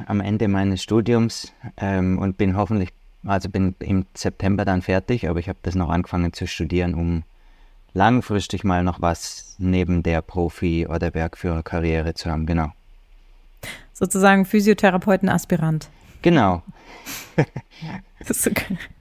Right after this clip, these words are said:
Speaker 2: um im, im Bergführerjargon zu
Speaker 1: Genau.
Speaker 2: bleiben. Michi, ich bitte ja immer meine Gäste und Gästinnen, ähm, sich am Anfang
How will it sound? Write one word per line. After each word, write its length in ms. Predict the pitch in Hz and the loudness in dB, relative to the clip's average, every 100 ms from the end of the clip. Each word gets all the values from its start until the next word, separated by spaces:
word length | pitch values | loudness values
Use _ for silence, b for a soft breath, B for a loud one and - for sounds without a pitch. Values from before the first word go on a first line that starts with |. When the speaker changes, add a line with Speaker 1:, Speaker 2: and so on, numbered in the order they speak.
| - - - 349 B | -20 -14 -8 -8 B
Speaker 2:
um 140 | 196 202 | 2 4
im, 120 | 180 - B B | 4 -2 B B
im 100 | 196 | 2
Bergführerjargon 920 | 190 175 - 175 175 - 175 180 170 | 4 2 4 4 4 4 2 4 2
zu 80 | 170 | 4
Speaker 1:
Genau. 120 | 113 | 4
Speaker 2:
bleiben. 360 | 180 175 175 180 - B B B B B B B _ _ _ _ _ - - - | 6 4 2 -4 -10 B B B B B B B _ _ _ _ _ -20 -20 -8
Michi, 380 | - 262 269 262 | 4 6 6 4
ich 120 | 247 | 4
bitte 220 | 262 262 | 2 6
ja 100 | 240 | 6
immer 120 | 220 | 6
meine 320 | 226 208 202 190 | 6 4 4 4
Gäste 280 | 208 - 208 | 2 2 2
und 60 | |
Gästinnen, 680 | 190 208 214 202 196 196 - | 2 2 2 2 2 0 0
ähm, 540 | - 190 185 185 185 185 | 0 2 2 2 2 0
sich 380 | - 233 - | 2 0 0
am 180 | 185 180 - | 0 0 -2
Anfang 800 | 165 170 170 180 - 220 277 | -2 0 0 -2 0 2 0